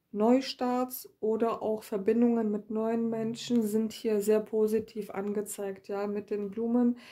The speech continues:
mit dem Haus und mit dem Herzen. Also ich sehe hier wirklich sehr stark für die Zwillinge die Tendenz, nach vorne gehen, Neues, neue Energie. Ja, hier haben wir auch den Narren.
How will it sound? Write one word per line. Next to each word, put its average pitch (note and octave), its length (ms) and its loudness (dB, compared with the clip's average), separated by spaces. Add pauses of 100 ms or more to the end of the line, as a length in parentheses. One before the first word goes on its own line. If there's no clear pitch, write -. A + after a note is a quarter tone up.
(140)
mit A3+ 160 -10
dem G#3 200 -4
Haus A3 260 0
und G#3+ 120 -2
mit G#3+ 160 -2
dem G#3 120 -6
Herzen. G3+ 760 -6 (320)
Also A3 240 -2
ich A#3+ 180 0
sehe B3 140 2
hier A#3 160 4
wirklich A#3 340 0
sehr A3+ 220 0
stark A3+ 420 -4
für - 120 -6
die G#3+ 140 -2
Zwillinge A3+ 500 -2
die A3 140 -4
Tendenz, G#3 680 0 (420)
nach G#3 200 -2
vorne B3 460 4
gehen, B3+ 480 2 (260)
Neues, G3+ 800 2 (380)
neue G#3+ 360 2
Energie. G#3 720 -2 (300)
Ja, G#3+ 380 -2 (100)
hier A3 200 -8
haben A3 200 -2
wir A3+ 120 0
auch A#3 300 2
den G#3 200 -4
Narren. A#3 540 2